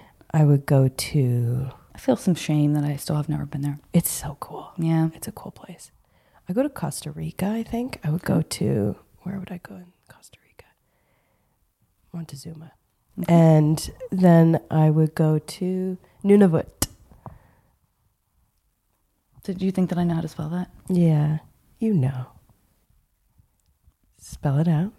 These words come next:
Speaker 1: What is it?
Speaker 2: Mm-mm.
Speaker 1: What'd you put?
Speaker 2: Mm, I, I already can't read my own writing.
Speaker 1: <laughs>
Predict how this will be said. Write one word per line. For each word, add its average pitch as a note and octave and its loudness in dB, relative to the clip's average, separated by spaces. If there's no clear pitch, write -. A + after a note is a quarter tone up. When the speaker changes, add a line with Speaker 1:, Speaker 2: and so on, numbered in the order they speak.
Speaker 1:
What D3+ -4
is E3 2
it? F#3+ 0
Speaker 2:
Mm-mm. D#3+ -2
Speaker 1:
What'd D3+ 0
you E3 -2
put? - -4
Speaker 2:
Mm, F3+ -6
I, E3 -4
I F3 6
already F3+ 4
can't E3 0
read D#3+ 2
my D3+ 0
own C#3+ 0
writing. C#3+ -2
Speaker 1:
<laughs> - 2